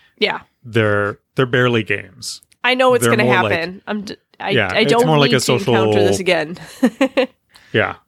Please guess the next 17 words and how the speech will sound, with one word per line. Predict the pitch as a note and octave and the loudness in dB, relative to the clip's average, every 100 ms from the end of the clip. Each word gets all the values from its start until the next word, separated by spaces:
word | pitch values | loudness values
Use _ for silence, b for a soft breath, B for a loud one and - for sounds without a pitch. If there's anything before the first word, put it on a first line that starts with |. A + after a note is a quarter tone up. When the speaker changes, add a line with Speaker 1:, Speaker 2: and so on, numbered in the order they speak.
| - | -8
Speaker 2:
it's | A#2+ | -2
more | C3+ | 2
like | C#3+ C#3 | 2 2
a | |
social | A#2 B2 - G#2 | 0 0 0 -2
lubricant | G#2+ G#2 F#2 F#2+ F#2 - - _ - | 0 -2 -4 -6 -6 -12 -16 _ -8
more | G#2 G#2 | -2 0
than | G2+ F#2+ G2 G2 F#2+ G2 G2+ | 0 -4 -6 -8 -10 -8 -8
anything | G2 F#2+ G2+ | -6 -6 -6
else. | G2 F2+ F#2 - | -4 -6 -8 -8
It's, | A2+ - | -4 -2
like, | G#2+ | 0
something | - D3+ C#3+ | 0 0 2
to | C#3 | 0
do | B2 B2+ A2+ | 2 2 2
while | G#2 G2 F#2+ F#2+ | 2 0 0 -2
drinking. | G2 F2 - A2 | -6 -8 -14 -14